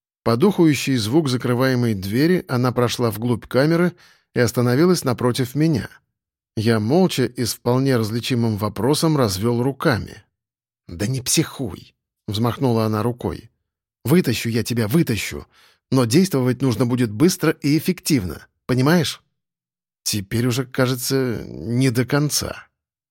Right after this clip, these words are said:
Сердце вдруг успокоилось и перестало бушевать. Надо же, кто бы мог подумать. «Я тебя вытащу», — повторила она и подошла ко мне вплотную. Ирина положила мне руку на затылок,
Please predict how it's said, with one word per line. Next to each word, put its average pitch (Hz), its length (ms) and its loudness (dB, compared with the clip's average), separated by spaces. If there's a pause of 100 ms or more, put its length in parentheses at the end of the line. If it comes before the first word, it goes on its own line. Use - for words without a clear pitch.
(340)
Сердце 185 340 2
вдруг 131 480 -2
успокоилось 151 800 0
и 139 100 -4
перестало 117 500 0
бушевать. 123 640 -4 (320)
Надо 117 340 0
же, 113 240 -2 (100)
кто - 180 -2
бы 117 100 0
мог 113 220 -2
подумать. 135 580 -4 (640)
«Я 127 160 2
тебя 139 320 2
вытащу», — 95 680 -6 (380)
повторила 143 560 2
она 160 160 2
и 135 40 2
подошла 120 440 0
ко 120 100 -2
мне 120 160 2
вплотную. 131 720 -2 (800)
Ирина 143 380 4
положила 127 420 2
мне 127 180 2
руку 120 280 0
на 113 100 2
затылок, 117 760 -2